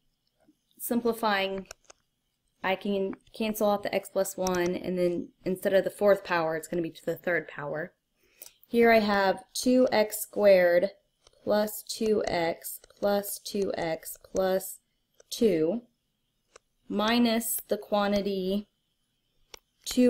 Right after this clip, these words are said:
x squared plus four x minus eight. I have to be very careful with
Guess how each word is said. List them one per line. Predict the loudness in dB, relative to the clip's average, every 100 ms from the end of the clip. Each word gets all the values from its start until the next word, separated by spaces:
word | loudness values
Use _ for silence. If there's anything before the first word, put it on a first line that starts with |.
| 4
x | 2 0 -2
squared | -8 0 6 8 6 4 -2 -4
plus | 0 0 -2 -8 -12 _ _ -20 -20 _ _ _ -18 -18 _ -8
four | 0 4 6
x | 6 2 0 -8 -14 -16 _
minus | -6 -4 -2 -2 -2 -4 -8 -18 _ _ _ _ _ -2
eight. | 0 -2 -8 _ -20 _ _ _ _ -20 -20 _ -20 _ _ _ _ _ _ -10
I | -8
have | -6
to |
be | -6 -2
very | 0 0
careful | 0 -2 0 0 2
with | 4 4 2 -8